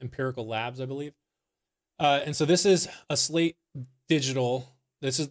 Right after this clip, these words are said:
it's just for anyone who's not familiar, this is, uh, the plugin suite is from Slate Digital. This is called the Virtual Mix Rack. And then you've got all these individual things you can pull in over here. So, like, if I just grab one and pull it in, you, you know, this is the F G two A compressor, right? So the only thing I have here is the F G stress,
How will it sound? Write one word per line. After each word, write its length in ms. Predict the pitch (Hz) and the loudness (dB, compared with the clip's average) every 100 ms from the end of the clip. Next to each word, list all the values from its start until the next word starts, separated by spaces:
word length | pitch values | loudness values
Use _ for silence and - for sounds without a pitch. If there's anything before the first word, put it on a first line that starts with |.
| - | -2
it's 220 | 156 156 | -4 -2
just 280 | - 156 151 | 0 0 -2
for 100 | 147 | -4
anyone 240 | 156 151 139 | -2 -2 -2
who's 120 | 135 | -2
not 120 | 135 | -4
familiar, 240 | 143 143 | -6 -4
this 200 | 135 143 | -2 0
is, 180 | 156 127 - | -2 -4 -8
uh, 180 | 143 123 | -6 -4
the 100 | 123 | -4
plugin 400 | 117 165 175 165 | -4 -2 0 -2
suite 180 | - 147 | -4 -6
is 200 | 127 - | -8 -10
from 140 | - 127 | -8 -6
Slate 300 | - 175 147 | -2 -2 -2
Digital. 260 | 147 147 | -4 -2
This 140 | 143 135 | -4 -6
is 80 | 127 | -6
called 160 | 143 | -6
the 60 | 120 | -4
Virtual 280 | 143 143 139 | -8 -8 -10
Mix 220 | 139 - | -8 -6
Rack. 240 | 139 135 _ _ _ | -6 -6 _ _ _
And 100 | 143 | -8
then 80 | 135 | -4
you've 160 | 131 131 | -4 -2
got 120 | 143 | 0
all 100 | 147 | 0
these 160 | 143 131 | -2 -6
individual 380 | 135 131 131 | -4 -4 -6
things 220 | 123 127 120 | -6 -8 -8
you 60 | |
can 120 | 120 | -10
pull 260 | 110 135 127 | -8 -6 -4
in 100 | 123 | -6
over 180 | 110 104 | -8 -10
here. 160 | - 104 | -12 -14
So, 120 | - | -14
like, 120 | 110 | -16
if 60 | - | -10
I 80 | 110 | -10
just 180 | 110 107 | -10 -8
grab 240 | 107 104 | -6 -6
one 120 | 110 | -10
and 120 | 101 | -18
pull 140 | - 113 | -16 -10
it 40 | |
in, 140 | 156 151 | -8 -8
you, 80 | |
you 60 | 123 - _ _ 120 | -12 -16 _ _ -14
know, 60 | |
this 140 | 117 117 | -12 -10
is 80 | |
the 140 | 117 120 | -8 -6
F 120 | 131 | -8
G 220 | - 131 | -8 -12
two 220 | 113 131 120 | -10 -8 -8
A 100 | 110 | -8
compressor, 500 | 113 - 107 - - | -14 -16 -16 -16 -20
right? 140 | 65 69 _ _ _ _ _ | -20 -20 _ _ _ _ _
So 100 | - | -2
the 60 | 143 | 0
only 140 | 208 | 2
thing 140 | 185 170 | 0 -2
I 100 | 151 | -4
have 160 | 151 | -4
here 180 | 147 135 | -4 -4
is 140 | 123 | -6
the 100 | 131 | -6
F 160 | 139 - | -8 -8
G 120 | 139 | -10
stress, 500 | 131 - 123 - - | -10 -10 -12 -12 -18